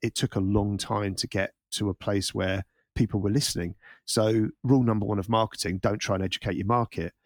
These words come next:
you know, be, be playing in, unless you wanna be a real disruptor and you fervently believe that what you have, which is very different from everything else that's out there, is gonna, is going to,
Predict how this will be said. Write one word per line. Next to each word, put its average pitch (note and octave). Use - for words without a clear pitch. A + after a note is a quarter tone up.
you G2
know, G#2+
be, B2+
be A#2+
playing A#2
in, G#2
unless C3
you C#3
wanna B2+
be G2+
a A2
real A#2+
disruptor -
and G#2+
you G#2
fervently A#2
believe G#2+
that -
what G2+
you F#2+
have, G#2
which -
is F#2+
very F#2
different G#2
from -
everything F#2
else D#3+
that's -
out F#2
there, F#2+
is G#2
gonna, F#2+
is G#2
going F#2+
to, F#2